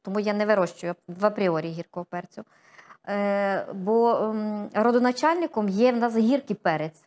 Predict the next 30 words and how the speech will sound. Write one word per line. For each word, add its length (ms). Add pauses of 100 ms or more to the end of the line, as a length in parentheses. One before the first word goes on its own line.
а 80
вже 180
потім 420
вивели 480
солодкий. 640 (300)
Якщо 300
вони 320 (280)
рад-, 340
рядишком 540
будуть 200
рости, 440
то 120
буде 260
домінувати 880 (320)
якимсь 320
чином, 480
е, 160
ну, 80
все 160
одно 160
ж 60 (180)
бджолі 540
не, 180
не 240
заборониш. 720 (800)
Якщо 460
бджола 380
залетить 420
спочатку 500
на 280